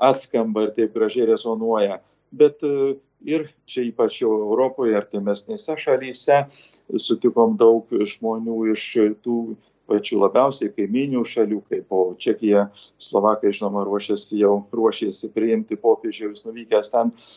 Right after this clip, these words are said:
Ir, e, jie daugiau koncentravosi į sutikimus savo šalyje, bet štai iš Rumunijos teko kalbėti su, su, su esančiais žmonėmis ir tolimesnių kraštų.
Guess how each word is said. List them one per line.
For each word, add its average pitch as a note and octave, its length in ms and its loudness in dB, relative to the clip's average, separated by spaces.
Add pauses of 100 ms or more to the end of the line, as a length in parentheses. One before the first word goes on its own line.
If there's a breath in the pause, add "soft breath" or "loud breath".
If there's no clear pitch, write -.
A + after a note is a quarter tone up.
(200 loud breath)
Ir, A#2+ 260 8
e, - 500 -2 (220)
jie A#2+ 320 -4
daugiau A#2 400 0
koncentravosi A#2 840 0
į G#2+ 80 -12
sutikimus A#2 500 -4
savo F3 240 4
šalyje, G#2 480 0
bet G2+ 220 -2
štai G2+ 160 -12
iš - 100 -20
Rumunijos D3+ 540 0
teko C3+ 260 0
kalbėti B2+ 640 2 (560 loud breath)
su, B2+ 300 4 (180)
su, C3 320 0
su C3+ 160 4
esančiais B2 640 0
žmonėmis B2 680 0 (340)
ir A2 320 6
tolimesnių A#2 720 0
kraštų. C3+ 600 0